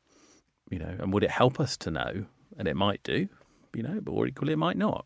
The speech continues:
you know, and I guess it depends what, what problems someone's got. You know, if they've got anemia and they've got swallowing problems, then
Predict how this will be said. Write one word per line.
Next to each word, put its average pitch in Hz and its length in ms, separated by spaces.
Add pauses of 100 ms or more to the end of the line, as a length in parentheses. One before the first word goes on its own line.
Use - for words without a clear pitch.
you 135 100
know, 95 140
and 110 120
I 110 40
guess 110 240
it - 60
depends 110 280
what, 113 180
what 120 200
problems 131 380
someone's 147 280
got. - 240
You 107 60
know, 92 80
if 107 160
they've 107 160
got 113 180 (320)
anemia 101 240
and 98 80
they've 95 60
got - 100
swallowing 123 340
problems, 110 420
then 107 200